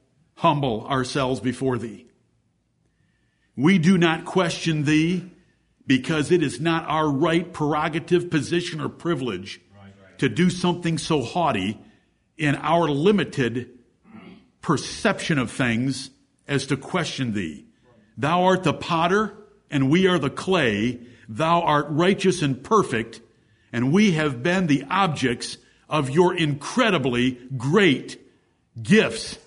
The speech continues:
Speaker 1: and loving kindnesses, and we bless thee.
Speaker 2: Amen.
Speaker 1: We pray, O Lord, that by the Holy Spirit, you will strengthen all of us, especially our brother and sister,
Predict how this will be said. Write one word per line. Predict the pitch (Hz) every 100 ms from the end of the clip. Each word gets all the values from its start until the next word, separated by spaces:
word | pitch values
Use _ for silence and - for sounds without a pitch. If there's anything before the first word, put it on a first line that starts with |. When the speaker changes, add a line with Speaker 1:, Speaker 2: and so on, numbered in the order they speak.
| _ _ _ -
Speaker 1:
and | 151
loving | 139 175 208 190 190
kindnesses, | - 175 170 143 - 110 107 - - _ -
and | 160 151
we | 175
bless | 143 143 156 151 -
thee. | 123 98 - - -
Speaker 2:
Amen. | - - - - - - - - - - _ _ -
Speaker 1:
We | 127 180 233
pray, | 226 - 226 226 151
O | 180 165
Lord, | 180 160 123 101 - - _ _ _ _
that | 156
by | 160 190
the | 196
Holy | 156 220 220 202
Spirit, | - 202 180 117 90 - _ _ _ _
you | 123 175
will | 220 190
strengthen | 175 - 202 202 190
all | 190 175 180 175
of | 139
us, | 110 - - - _ _ _ _
especially | 135 - - 220 220 - 208
our | 160 160
brother | 131 143 196 196
and | 165 165
sister, | - 190 - - 80